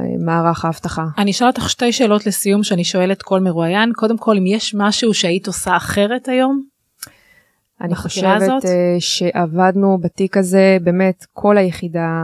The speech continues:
Speaker 1: אה, החל ממרחב דן שביצעו פעולות, אה, ראשונות בתיק, ו-, אה,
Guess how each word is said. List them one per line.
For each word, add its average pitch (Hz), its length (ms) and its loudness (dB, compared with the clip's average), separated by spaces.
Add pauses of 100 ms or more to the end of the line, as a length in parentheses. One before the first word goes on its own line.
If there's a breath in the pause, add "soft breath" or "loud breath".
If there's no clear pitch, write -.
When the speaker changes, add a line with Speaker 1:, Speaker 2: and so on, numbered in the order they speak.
(120)
Speaker 1:
אה, 165 300 -4
החל 214 300 -2
ממרחב 185 380 -2
דן 175 180 -2
שביצעו 175 580 0
פעולות, 175 440 4
אה, 170 180 2
ראשונות 175 400 2
בתיק, 175 420 0 (100)
ו-, 170 260 6 (560 loud breath)
אה, 180 60 2